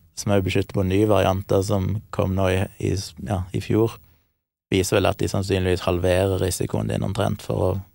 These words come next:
få covid på nytt. Og det kan noen tenke, det, folk har en tendens til å runde alt som er under hundre prosent ned til null. Altså, da er det ikke noe vits i.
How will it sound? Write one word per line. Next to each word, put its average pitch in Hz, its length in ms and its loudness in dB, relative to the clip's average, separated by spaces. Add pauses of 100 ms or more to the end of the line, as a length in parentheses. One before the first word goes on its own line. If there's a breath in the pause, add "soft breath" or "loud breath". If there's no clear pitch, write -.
(100)
få 95 220 2
covid 95 340 0
på 107 160 2
nytt. - 280 -6 (1120)
Og 120 80 4
det 135 100 4
kan 104 140 4 (260)
noen 135 240 4
tenke, - 480 0
det, - 380 -2 (180)
folk - 220 -2
har 113 80 4
en 110 80 -2
tendens 113 260 0
til 110 80 2
å 98 140 2
runde 95 260 2
alt 107 380 0
som 107 100 0
er 95 80 0
under 95 240 0
hundre 95 240 0
prosent 98 320 0
ned 95 220 2
til 95 80 0
null. 101 240 2
Altså, 98 240 0
da 95 80 0
er 95 100 0
det 113 160 4
ikke 92 140 -2
noe 95 80 2
vits - 240 -4
i. - 60 -8